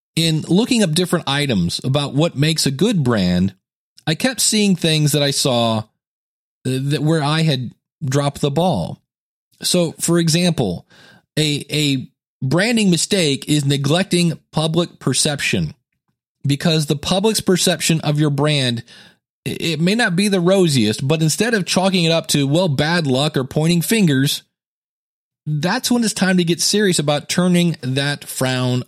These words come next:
upside down. And what I mean by this is perception is reality.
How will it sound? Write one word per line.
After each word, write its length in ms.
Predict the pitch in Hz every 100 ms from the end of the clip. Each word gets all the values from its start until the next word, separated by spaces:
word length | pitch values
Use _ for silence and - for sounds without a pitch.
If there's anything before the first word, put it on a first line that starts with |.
| -
upside 720 | 120 - - 120 110 107 104
down. 580 | 110 95 82 - 90 - _ - - - -
And 100 | 139
what 120 | 156
I 80 | 156
mean 320 | 175 285 233
by 180 | 160 135
this 300 | 135 135 -
is 260 | 151 143
perception 580 | 135 160 156 233 247 240
is 160 | 233 202
reality. 720 | 208 208 220 214 160 104 -